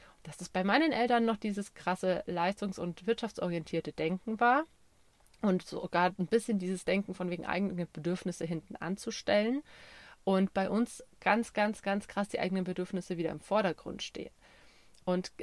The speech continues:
das ist ja das Spannende, dass ich mich ja auch ganz viel, auch gerade im Studium, mit dem Wirtschaftssystem auseinandergesetzt habe, in verschiedene soziologische Theorien zum Thema Klasse und so weiter durchgearbeitet habe. Und, äh, gerade Kapitalismuskritik ist halt was, was mich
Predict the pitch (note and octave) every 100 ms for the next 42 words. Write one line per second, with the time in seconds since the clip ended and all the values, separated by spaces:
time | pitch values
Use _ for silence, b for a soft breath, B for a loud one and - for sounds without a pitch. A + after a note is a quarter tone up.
0 | F#3+ G#3 C4+ B3 G#3 A3 - G#3+ A#3 G#3
1 | F#3 - A3+ A3+ G#3 - - G#3 A3 -
2 | A#3 F3 - F3 F3 D#3+ - A3+ B3 A#3
3 | G3 F#3+ F#3 F#3+ F#3+ - - - F#3 -
4 | F3+ F3 E3+ F3 G3 A3+ G3+ G3 G3+ G#3
5 | - G3 F#3 - F3+ F3 E3+ - - -
6 | F3+ - F#3 F3+ E3+ E3+ F#3 F3+ E3 F#3
7 | A#3+ A#3+ - - G3+ F#3 F#3 A3 A3+ A3
8 | - F3 F#3+ E3 E3+ - - D#3+ - D#3
9 | D3+ - D#3 - B B B B - D3+
10 | D#3+ D#3+ D#3+ G3+ B3 - - D#3+ E3 D#3+
11 | D#3 E3 F3 F#3 F#3 F#3 - - E3 E3
12 | - F3 F3 F#3+ - F3 G3+ - G#3 -
13 | F3+ - G3 F3 - D#3+ E3+ E3+ D#3+ -
14 | E3 -